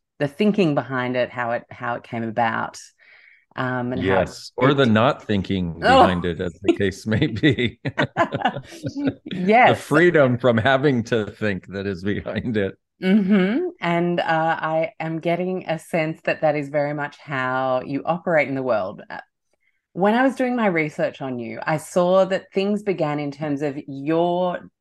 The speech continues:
Speaker 1: desire to support other people in their journey of life through chiropractic. And I find it really interesting how many of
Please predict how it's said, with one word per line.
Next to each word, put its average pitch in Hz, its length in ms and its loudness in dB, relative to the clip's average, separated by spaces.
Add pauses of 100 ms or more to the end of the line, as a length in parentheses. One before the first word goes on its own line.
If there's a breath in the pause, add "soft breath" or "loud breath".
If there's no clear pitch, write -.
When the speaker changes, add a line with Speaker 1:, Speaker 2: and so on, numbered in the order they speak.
(140)
Speaker 1:
desire 139 640 -2
to 131 760 -8
support 165 560 -4
other 135 200 -2
people 123 640 -4
in 127 340 -6
their 131 320 -2
journey 120 480 -8
of 117 160 -8
life 117 460 -8 (640)
through 185 180 -2
chiropractic. 214 920 -2 (560 soft breath)
And 220 160 2
I 247 80 0
find 269 420 0
it - 120 -2
really 254 280 -2
interesting 180 720 -6
how 156 220 -6
many 170 480 0
of 143 440 -2